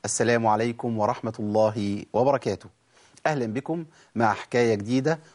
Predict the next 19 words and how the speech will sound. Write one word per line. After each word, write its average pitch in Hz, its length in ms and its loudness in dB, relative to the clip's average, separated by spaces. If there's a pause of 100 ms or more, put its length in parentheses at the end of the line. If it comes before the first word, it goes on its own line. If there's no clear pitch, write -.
(120)
وحرف 117 360 -4
جديد. 82 360 -8 (520)
معانا 120 320 2
حكاية 123 300 -2
حرف - 420 -4 (440)
الظاء. 98 840 2 (1200)
بتقول 127 200 2
يا 123 80 6
شيخ؟ 165 320 -2 (320)
حرف 147 260 -2 (380)
الظاء. 101 680 0 (680)
طيب، 123 200 2 (240)
الظاء 123 480 4
معاها 131 320 0
حروف 151 240 -8
مجاورة 131 260 2
ليها 139 140 2
في - 80 -6
المخرج؟ 170 360 0